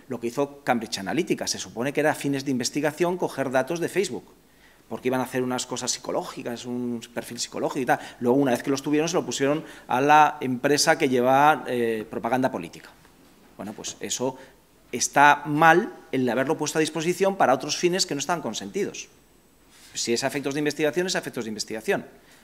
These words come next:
Luego, pues habrá que buscarle, eh,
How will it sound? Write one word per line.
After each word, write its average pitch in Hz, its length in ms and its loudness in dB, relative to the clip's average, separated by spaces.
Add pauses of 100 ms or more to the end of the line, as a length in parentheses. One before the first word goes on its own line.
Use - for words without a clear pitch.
(140)
Luego, 117 320 -6 (360)
pues - 180 -10
habrá 92 180 -8
que 123 100 -4
buscarle, 135 760 0
eh, 104 340 -6